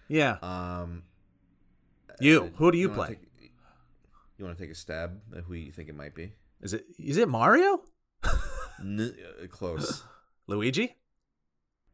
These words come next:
Speaker 2: No.
Speaker 1: Wa-, Wario?
Speaker 2: No.
Speaker 1: Oh, I also like
Speaker 2: But you're
Speaker 1: Captain Falcon. <laughs> Um,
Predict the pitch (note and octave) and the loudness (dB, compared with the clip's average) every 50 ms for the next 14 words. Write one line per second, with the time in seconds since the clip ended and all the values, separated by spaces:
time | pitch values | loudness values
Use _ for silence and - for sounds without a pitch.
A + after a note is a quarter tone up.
0 | _ _ _ - E2+ D#2+ D#2 D2+ C2 - A2+ A#2+ A#2 A2+ - - G2+ A2 A#2 A#2 | _ _ _ -14 -12 -12 -10 -10 -6 0 4 4 4 4 2 -2 2 4 6 8
1 | A#2 G#2+ G2 F2+ E2+ D2+ C#2+ C#2+ - _ _ _ _ _ _ _ _ _ _ _ | 8 6 4 2 -4 -8 -10 -14 -18 _ _ _ _ _ _ _ _ _ _ _
2 | _ _ _ _ _ - - D#2+ D#2+ D#2+ D#2+ D#2 D2+ D2 C#2 B1+ B1+ C#2+ - _ | _ _ _ _ _ -20 -16 -14 -12 -10 -10 -10 -10 -12 -12 -14 -16 -18 -20 _
3 | _ _ _ _ _ _ _ _ _ _ _ - - F3+ D#3+ F3+ F3+ F#3+ - E3+ | _ _ _ _ _ _ _ _ _ _ _ 2 4 6 6 6 6 6 6 6
4 | E3+ D3+ - B2 D#3+ D3+ C#3 - C#3+ B2+ G#2+ - B2 B2 A#2+ - F2+ C#2+ - - | 6 4 4 4 4 4 4 4 2 -2 4 6 8 8 8 6 -2 -10 -12 -12
5 | - - - - - - - - - - - - D#3 C#3 - C#3+ C#3 C#3 B2+ B2 | -12 -10 0 2 2 2 2 -2 -10 -14 -2 0 0 2 6 6 6 6 6 4
6 | A#2+ A#2 A2+ | 2 -2 -8